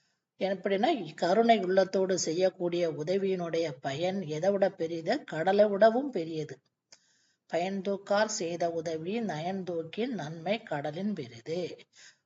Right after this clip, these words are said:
பொருள், பயன்தூக்கார் செய்த உதவி.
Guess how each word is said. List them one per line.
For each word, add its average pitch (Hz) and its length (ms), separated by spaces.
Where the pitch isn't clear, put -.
பொருள், 175 520
பயன்தூக்கார் 185 1040
செய்த 165 340
உதவி. 143 440